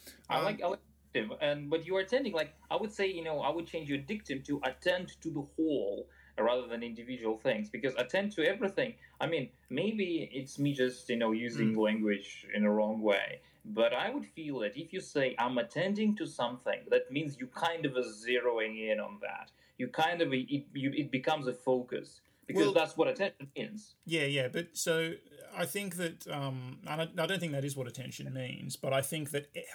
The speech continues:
Speaker 2: everything and the whole are essentially synonyms here. So you might prefer to say attend to the whole, um, but attend to everything is a, <laughs> is essentially conceptually exactly the same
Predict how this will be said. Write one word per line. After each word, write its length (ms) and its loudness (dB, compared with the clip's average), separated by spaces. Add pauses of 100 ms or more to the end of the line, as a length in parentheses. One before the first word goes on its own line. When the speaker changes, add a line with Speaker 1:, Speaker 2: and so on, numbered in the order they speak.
(160)
Speaker 2:
everything 760 2
and 240 0
the 140 2
whole 720 0 (520)
are 420 0
essentially 520 -2
synonyms 540 -4
here. 260 -12 (240)
So 120 -8
you 160 2
might 200 2
prefer 320 0
to 80 -2
say 340 0
attend 380 -4
to 80 -6
the 80 -4
whole, 520 -2 (380)
um, 540 -2 (260)
but 240 -2
attend 440 2
to 120 2
everything 640 0
is 480 -4
a, 140 0 (120)
<laughs> 100 -12
is 280 0
essentially 600 2
conceptually 720 -2
exactly 380 -2
the 100 -6
same 440 -4